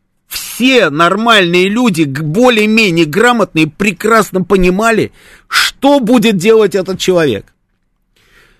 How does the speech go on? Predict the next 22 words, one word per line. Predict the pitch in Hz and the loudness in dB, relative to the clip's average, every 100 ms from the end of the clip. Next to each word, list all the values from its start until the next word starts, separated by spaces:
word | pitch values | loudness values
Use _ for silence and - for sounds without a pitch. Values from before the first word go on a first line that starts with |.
| _ _ | _ _
Его | 131 208 269 269 285 202 - _ _ | -2 0 2 2 0 0 -10 _ _
п-, | 185 214 220 214 | 0 2 2 0
бэкграунд, | 185 175 143 233 175 202 208 180 147 147 | -2 -2 0 0 2 2 2 2 0 -2
вот, | 151 147 - | 0 0 -2
собственно, | - - 175 - 165 160 147 | -10 -4 -2 -2 -2 0 -2
а, | 143 151 | -2 -2
предыдущая | 139 190 196 185 196 220 202 - 190 175 | -2 -2 -2 -2 -2 0 0 2 2 2
жизнь, | 151 170 156 135 139 | 2 0 0 -2 -4
чем | - 202 214 | -2 -2 0
он | 202 | 0
занимался, | 160 208 214 214 202 180 - 180 | 0 0 0 2 2 0 0 -4
всё, | - 220 | 0 -2
всё, | 190 208 | 0 -2
всё, | 185 220 | 0 -2
всё, | 185 262 254 - - _ _ | -2 0 -2 -2 -18 _ _
это | 185 208 214 | -2 0 0
чётко, | - - 240 254 - 214 185 160 | -2 -2 2 2 0 -4 -6 -8
чётко | - 175 156 - | 0 2 2 -4
просто, | 104 117 98 - 82 | -8 -6 -6 -6 -4
да, | 147 180 170 _ _ _ _ - | 0 0 -2 _ _ _ _ -4
а, | 127 139 127 117 - _ _ _ _ _ _ _ _ _ _ - - | 0 0 0 -6 -16 _ _ _ _ _ _ _ _ _ _ -10 -2
показывало, | 147 - 190 165 123 98 82 69 | -2 0 -2 0 -2 -2 -6 -10